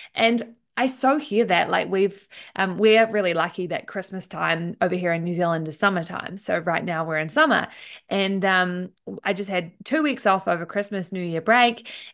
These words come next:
and we went to the lake every couple of days. We took our dog swimming. We had a couple of boat days with friends. Like, it was very fun. It was very free. We, we had a lot of free, relaxed time writing. My partner and I actually just, like,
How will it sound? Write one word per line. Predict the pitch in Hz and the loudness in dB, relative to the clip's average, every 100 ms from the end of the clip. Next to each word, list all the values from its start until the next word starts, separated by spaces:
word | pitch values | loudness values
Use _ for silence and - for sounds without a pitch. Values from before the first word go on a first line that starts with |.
| - | -2
and | 208 202 202 202 208 | 4 6 4 2 -2
we | 226 | -4
went | 233 269 | -4 -6
to | 240 | -8
the | 208 175 | -8 -4
lake | 175 190 226 - | -2 -2 -4 -6
every | 233 214 220 | -6 -6 -4
couple | 226 226 | -6 -6
of | 220 | -4
days. | 226 202 202 202 190 | 2 4 4 2 0
We | 196 | -4
took | 202 175 | -6 -10
our | 165 | -10
dog | 165 175 170 - | -2 0 -2 -4
swimming. | - 320 294 277 262 262 - _ _ _ _ _ | -4 0 2 2 2 -2 -6 _ _ _ _ _
We | 233 | 0
had | 208 202 | 2 0
a | |
couple | 196 185 180 | -2 -4 -4
of | 165 | 2
boat | 208 220 | 4 4
days | 226 202 196 | 2 0 -2
with | 185 | -10
friends. | - 294 285 233 | -6 -4 -2 -2
Like, | 214 190 | -4 -4
it | - 202 | -4 -6
was | 175 | -4
very | 170 208 208 214 220 214 - - _ | 0 2 4 4 2 0 -12 -20 _
fun. | - - 190 190 | -6 0 2 0
It | |
was | 175 170 | -6 -6
very | 185 180 175 | -2 -2 -4
free. | - - 208 196 180 170 | -10 -8 -2 0 0 -2
We, | 165 175 170 170 - - | -4 -4 -4 -6 -12 -4
we | 196 | -2
had | 185 | 0
a | 180 | 2
lot | 175 170 | 0 -2
of | - | -6
free, | - 202 202 | -2 2 2
relaxed | 190 185 170 - - | 2 0 -2 -6 -8
time | 202 190 190 190 185 | -4 0 0 0 0
writing. | 190 190 202 190 | 2 0 -4 -4
My | 180 | -4
partner | 180 208 214 190 | -4 -8 -8 -6
and | 180 | -4
I | 175 170 | -2 -2
actually | 180 - 180 | -4 -8 -8
just, | 175 170 | -8 -6
like, | 175 175 | -4 -6